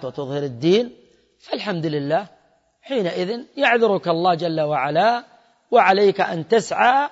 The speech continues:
وتبذل وتجتهد، والله سبحانه وتعالى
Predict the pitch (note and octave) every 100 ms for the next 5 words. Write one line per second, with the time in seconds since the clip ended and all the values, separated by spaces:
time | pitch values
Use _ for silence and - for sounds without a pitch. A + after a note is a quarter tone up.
0 | - F3+ - F3+ D3+ F#3 B3 F3+ E3 A#2
1 | - F3+ B2+ - - _ _ _ _ G#3+
2 | F#3+ G3 E3+ D#3 D#3 B2+ F3 E3 D3+ D3
3 | C#3 D#3 F3 G3